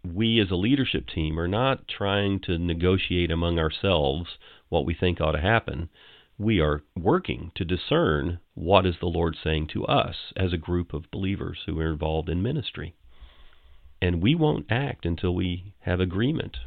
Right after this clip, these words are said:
and that's part of discerning the will of God, is that we have agreement among people that know the Lord and are living by the Spirit and are submitted to each other. There have been a few times when I came to the leadership of the ministry,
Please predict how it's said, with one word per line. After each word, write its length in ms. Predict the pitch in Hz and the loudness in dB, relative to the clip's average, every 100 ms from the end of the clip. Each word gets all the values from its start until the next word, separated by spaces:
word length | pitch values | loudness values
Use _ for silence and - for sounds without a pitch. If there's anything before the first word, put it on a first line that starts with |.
| - | -10
and 160 | - 82 | -6 -2
that's 220 | 85 - | -2 -4
part 320 | - 80 113 | -4 0 0
of 100 | 110 - - - - - - | 0 -6 -14 -20 -20 -18 -6
discerning 500 | 87 90 135 190 143 | -4 2 2 4 4
the 100 | 78 | 4
will 220 | 76 71 71 | 2 2 0
of 120 | - | -2
God, 300 | - 78 73 | -2 -2 0
is 140 | 76 - | -2 -2
that 120 | 80 | -4
we 180 | 90 92 | -2 -2
have 360 | 82 78 78 78 - | 0 0 -2 -2 -2
agreement 680 | 92 80 101 147 90 - - | -2 0 2 4 2 -2 -4
among 280 | 87 87 85 | -2 -2 -2
people 500 | - 90 80 78 - _ _ - | -4 -4 -2 -4 -6 _ _ -6
that 160 | 76 | -4
know 240 | 90 95 131 | 2 4 6
the 80 | 110 | 4
Lord 380 | 78 73 78 | 2 0 0
and 100 | 87 | 0
are 160 | 76 69 | 0 0
living 340 | 78 110 110 90 | 4 4 4 2
by 140 | 87 | 0
the 80 | 80 | -2
Spirit 340 | - 76 73 82 | -4 -2 -2 0
and 100 | 95 | 0
are 80 | 101 | 0
submitted 440 | - 131 190 - | -2 -4 -2 -4
to 120 | - | -4
each 180 | 50 - | -4 -6
other. 260 | - - - - - - - - - - - - - | -6 -6 -12 -14 -18 -18 -18 -20 -20 -20 -20 -20 -6
There 100 | 98 | -2
have 40 | 117 | 2
been 120 | 156 | 2
a 20 | |
few 180 | 175 208 | 2 2
times 420 | - 73 85 139 - - - | 2 0 -2 -4 -8 -16 -8
when 160 | 90 95 | -2 0
I 100 | 85 | 2
came 260 | 107 104 101 | 2 2 2
to 120 | 98 | 2
the 280 | 92 87 92 | 4 2 2
leadership 540 | 104 98 87 80 78 | 2 2 2 -2 0
of 240 | 82 82 82 | 0 0 0
the 220 | 82 78 - - - | 0 -2 -8 -20 -6
ministry, 560 | 95 95 85 - 76 | 0 2 0 -2 -4